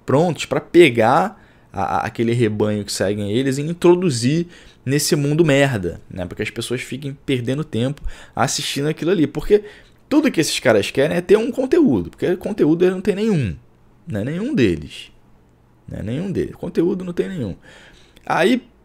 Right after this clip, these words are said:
aparece uma coisa popular, o cara fala o quê? Do que é popular. O cara fica ali naquilo ali, ó, vai ficar vários meses ali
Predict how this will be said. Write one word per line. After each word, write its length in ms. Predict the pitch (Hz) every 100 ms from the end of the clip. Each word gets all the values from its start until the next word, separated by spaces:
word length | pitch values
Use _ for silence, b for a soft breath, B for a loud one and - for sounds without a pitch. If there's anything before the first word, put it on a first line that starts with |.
| _ _ _ -
aparece 480 | - - 156 180 151
uma 100 | 139
coisa 200 | 123 120
popular, 440 | 123 117 117 139
o 60 | 127
cara 180 | 127
fala 220 | 139 135 151
o 20 |
quê? 100 | 104
Do 120 | 104
que 160 | 104 104
é 60 |
popular. 680 | 104 110 - 226 110 85 98 _ _ _ _ _ _ _ -
O 40 | -
cara 200 | - 90
fica 320 | - - 104
ali 120 | 127
naquilo 320 | 104 - 110
ali, 280 | 92 110 131
ó, 140 | 101
vai 120 | 92 98
ficar 260 | - - - 107
vários 460 | 104 131 170 127
meses 360 | 117 110 107 107
ali 320 | 95 107